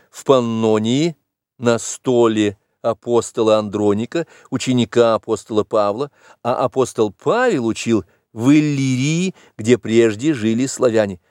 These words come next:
Стал быть, и славянству учитель Павел. А мы, Русь, тоже славяне. Стал быть, Павел и нам, Руси, учитель. А славянское племя и русское – одно племя. А от варягов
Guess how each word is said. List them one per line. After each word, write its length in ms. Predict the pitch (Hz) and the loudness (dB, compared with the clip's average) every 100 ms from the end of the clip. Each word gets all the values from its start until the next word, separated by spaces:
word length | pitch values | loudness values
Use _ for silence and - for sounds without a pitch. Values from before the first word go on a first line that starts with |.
| _ | _
Стал 520 | - - - 135 113 | -16 -8 0 0 0
быть, 200 | 98 - _ _ | -6 -8 _ _
и 200 | 139 151 | 0 0
славянству 1000 | - 151 147 147 175 160 - 143 147 139 | 0 2 2 4 0 -2 -6 -4 -4 -4
учитель 520 | 123 - 123 - 110 | -6 -6 -8 -6 -8
Павел. 360 | - 110 101 95 _ _ - - | -2 -2 -2 -10 _ _ -16 -2
А 180 | 110 123 | 2 2
мы, 320 | 131 185 226 | 2 2 2
Русь, 380 | 220 220 - - | 0 -2 -4 -2
тоже 340 | 165 190 180 | 0 0 0
славяне. 580 | - 156 143 139 120 92 _ _ | -4 -2 0 0 0 -8 _ _
Стал 220 | - 113 | -2 -2
быть, 180 | 101 - | -2 -6
Павел 500 | - 143 185 180 180 | -2 0 0 0 0
и 160 | 151 | -2
нам, 360 | 143 139 151 123 _ - | 0 2 0 -2 _ -10
Руси, 580 | 110 104 - - 117 120 _ | -6 -6 -6 -4 -2 -4 _
учитель. 560 | 110 104 - 117 104 - _ - | -16 -12 -8 -8 -8 -16 _ -6
А 140 | 117 117 | 0 0
славянское 800 | - 113 127 220 214 - 196 185 | 2 0 2 0 -2 -2 -2 -2
племя 420 | 143 156 143 131 - | 0 -2 -2 -6 -6
и 140 | 127 | -4
русское – 520 | 113 127 - 107 101 - | -4 -4 -4 0 0 -2
одно 460 | 98 85 92 165 190 | -6 -4 0 0 -2
племя. 420 | - 147 117 95 _ _ - - | -2 -2 -2 -6 _ _ -20 -2
А 160 | 123 | 0
от 140 | 139 131 | 0 2
варягов 640 | 135 147 196 190 165 - | 4 4 4 2 -2 -6